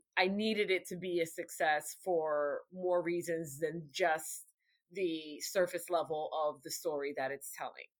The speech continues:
And so I'm happy that we're coming out with the numbers now, and it's clear that whether you were a critic or just a casual fan, it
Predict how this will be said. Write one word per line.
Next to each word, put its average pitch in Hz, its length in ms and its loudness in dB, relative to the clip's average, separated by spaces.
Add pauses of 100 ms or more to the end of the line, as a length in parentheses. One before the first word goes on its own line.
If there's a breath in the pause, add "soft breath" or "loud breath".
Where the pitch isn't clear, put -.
And 127 160 -4
so 147 180 -4
I'm 139 120 -6
happy 143 720 0 (400)
that 139 280 2 (100)
we're 151 160 -8
coming 151 400 -8 (100)
out 143 240 -2
with 143 120 -14
the - 60 -6
numbers 139 400 -8
now, 135 420 -6 (100)
and 135 100 -8
it's 131 160 -10
clear 135 640 -8
that 131 300 -4 (600 soft breath)
whether 175 300 4
you 165 200 0
were 151 180 0
a 143 40 -2
critic 160 400 0 (140)
or 147 560 0
just - 180 -10
a 151 40 -12
casual 143 500 -2
fan, 139 520 -2 (140)
it 135 220 -6